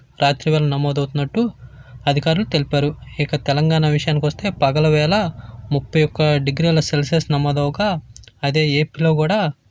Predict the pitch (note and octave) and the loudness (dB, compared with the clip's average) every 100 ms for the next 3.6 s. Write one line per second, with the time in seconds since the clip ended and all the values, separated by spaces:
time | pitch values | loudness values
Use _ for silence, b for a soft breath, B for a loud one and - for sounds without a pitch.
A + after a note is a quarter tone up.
0 | D3 D3 - E3 D#3+ D#3 D#3 C#3+ C#3 E3 | -6 -6 -4 -2 0 0 0 0 0 2
1 | E3 D3 C#3 b b b - D3 C#3+ D#3 | 2 2 -2 b b b -4 -2 0 0
2 | - - - _ _ _ - D3 D#3 D#3 | -2 -12 -20 _ _ _ -4 0 2 2
3 | D3 - D3 - A#3 E3+ | 2 0 -2 0 0 -2